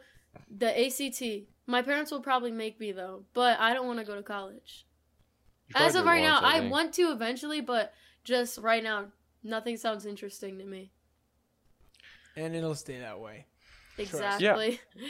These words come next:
Speaker 2: I mean, I think in college you'd be a really good business major. You're very business savvy.
Speaker 1: I feel like I would be a good, like, accountant.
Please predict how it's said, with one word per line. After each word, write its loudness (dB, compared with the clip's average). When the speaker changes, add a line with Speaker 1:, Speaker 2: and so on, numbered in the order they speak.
Speaker 2:
I 2
mean, 0
I 4
think -2
in 0
college 6
you'd -4
be 0
a 4
really 0
good -2
business -4
major. -4
You're -10
very -6
business -8
savvy. -6
Speaker 1:
I 4
feel -2
like -2
I 0
would -2
be -4
a 0
good, -4
like, -4
accountant. -6